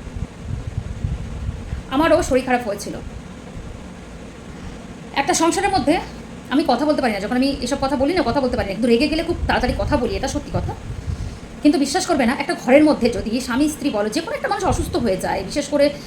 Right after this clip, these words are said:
স্বামী, সন্তান, বাবা, মা, এই চারটে পাঁচটা মানুষ আছে কিছু কিছু পৃথিবীতে, যারা কিনা অসুস্থ হয়ে গেলে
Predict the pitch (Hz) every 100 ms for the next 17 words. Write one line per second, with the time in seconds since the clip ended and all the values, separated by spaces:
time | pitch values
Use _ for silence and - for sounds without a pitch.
0 | - - 302 370 359 302 277 269 233 233
1 | 240 262 226 240 185 190 294 254 233 302
2 | 269 285 220 254 294 269 285 247 233 220
3 | 202 240 262 214 220 226 214 233 214 220
4 | 214 359 - 349 330 269 208 254